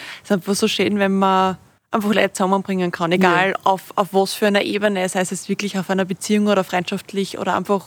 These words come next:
Speaker 1: was für den Moment oder für die paar Stunden, was man im Wald ist, einfach so jemanden hat, wo man so eine Verbindung aufbauen kann.
Speaker 2: Ja, das passiert natürlich voll oft an, an so, eh, so kurze Momente oder wenn wir, wer irgendwie,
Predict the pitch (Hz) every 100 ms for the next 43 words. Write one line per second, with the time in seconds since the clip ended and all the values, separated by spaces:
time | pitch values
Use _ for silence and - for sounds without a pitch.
0 | - 185 - 208 202 202 190 196 190 196
1 | 190 196 185 185 185 - - - _ 202
2 | 196 247 262 240 220 214 214 196 185 190
3 | 196 185 180 196 175 - 185 180 - -
4 | - 180 185 190 196 180 175 - 180 175
5 | 175 180 165 165 170 190 185 180 - 156
6 | - 180 165 170 160 - _ _ _ _
7 | 202 202 196 220 190 - 220 - 240 233
8 | 226 214 - 240 214 262 226 - - 220
9 | 220 220 214 196 226 220 - 269 269 -
10 | 302 - 247 226 226 240 247 240 233 240
11 | 226 240 220 - 214 208 233 233 233 214
12 | 214 214